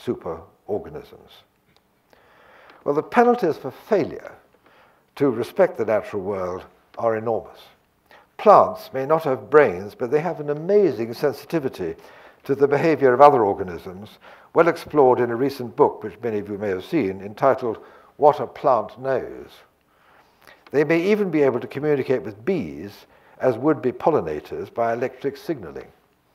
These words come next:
We tamper with the long and in-, infinitely complex chains of mutual dependence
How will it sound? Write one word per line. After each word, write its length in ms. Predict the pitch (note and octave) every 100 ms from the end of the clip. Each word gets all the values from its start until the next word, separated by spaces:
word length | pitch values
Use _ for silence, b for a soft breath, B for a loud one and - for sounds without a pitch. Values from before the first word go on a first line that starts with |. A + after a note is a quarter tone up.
| _ b b b b b
We 100 | -
tamper 440 | C3+ - G3+ G3 C#3+
with 180 | C3 C3
the 60 |
long 380 | C#3 D3+ D3+ D3
and 140 | A#2+
in-, 160 | B2 D3
infinitely 600 | - F3+ F3+ - C#3 B2+
complex 520 | - D3+ C3+ B2+ -
chains 440 | - - B2+ G#2 -
of 100 | A2
mutual 400 | C3 C#3+ - A2
dependence 680 | A2 - E3 F2+ F2 -